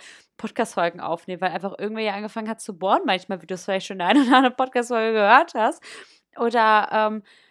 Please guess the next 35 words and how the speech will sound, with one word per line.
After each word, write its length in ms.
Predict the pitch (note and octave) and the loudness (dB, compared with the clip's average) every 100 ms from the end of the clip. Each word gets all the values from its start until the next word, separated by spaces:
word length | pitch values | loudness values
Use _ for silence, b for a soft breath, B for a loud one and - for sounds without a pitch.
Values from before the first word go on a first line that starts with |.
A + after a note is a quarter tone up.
| b | b
es, 160 | - - | -12 -10
es 200 | A3 - | -12 -4
liefen 280 | C4+ C4+ B3 | -4 -4 -4
mir 100 | A#3+ | 0
immer 140 | B3+ | 2
Leute 300 | B3 E4+ F#4+ | 2 0 -2
vor 160 | - C#4 | -2 0
meinem 220 | B3 G#3 | 2 0
Fenster 600 | - G3 F#3+ - F3+ F3 | -4 -6 -8 -6 -6 -4
und 120 | G3+ | -6
ich 160 | G#3 G3+ | -10 -10
wohnte 300 | A3 A3 A#3 | -10 -8 -8
in 80 | G#3+ | -6
der 80 | |
vierten 360 | G3+ - A3+ G#3+ | -6 -4 -4 -6
Etage. 640 | F3+ - C4+ C4+ A3 G3 F3 B B B _ | -12 -6 -4 -4 -4 -6 -8 B B B _
Ähm, 240 | G3+ G#3 G3+ | -2 -2 -4
es, 200 | A3 - | -10 -10
es 160 | A#3 - | -10 -8
lief 240 | G#3+ D4+ | -2 0
einfach 280 | E4+ A#3 C4 | 0 0 0
irgendwer 240 | G#3+ C4 B3+ | -2 -2 -2
vor 100 | B3+ | -4
meinem 120 | A3 | -6
Fenster, 260 | - B3+ B3 | -6 -8 -10
das 80 | |
heißt, 160 | A#3+ G#3 | -10 -10
ich 20 | |
hatte 140 | A#3 A3+ | -10 -8
noch 160 | A3+ | -8
nicht 200 | A3 G#3 | -10 -12
mal 280 | A3+ G#3 G#3 | -8 -6 -6
meinen 260 | G#3 G#3 G#3+ | -6 -8 -6
eigenen 460 | G#3+ A3 G3+ G3 | -6 -6 -8 -10
Space. 720 | - - - A#3 D4 C#4 - | -12 -12 -6 -2 -2 -2 -6